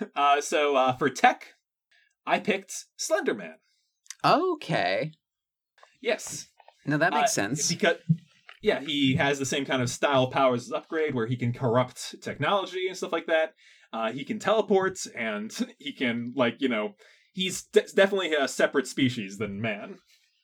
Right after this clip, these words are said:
Speaker 2: Hmm.
Speaker 1: I, he, I'd definitely say he's intelligent enough, and he's got, you know, tentacles, and, <laughs> and he dresses sharp.
Speaker 2: Yeah, and kind of innate magical powers that are less magic and more, I would say, paranormal.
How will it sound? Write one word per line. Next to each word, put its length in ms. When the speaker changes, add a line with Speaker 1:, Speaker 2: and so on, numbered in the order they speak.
Speaker 2:
Hmm. 260
Speaker 1:
I, 220
he, 240
I'd 200
definitely 340
say 140
he's 80
intelligent 420
enough, 400
and 120
he's 100
got, 180
you 60
know, 160
tentacles, 680
and, 260
<laughs> 340
and 240
he 160
dresses 420
sharp. 280
Speaker 2:
Yeah, 360
and 360
kind 200
of 100
innate 540
magical 760
powers 460
that 120
are 240
less 280
magic 380
and 100
more, 220
I 60
would 120
say, 140
paranormal. 800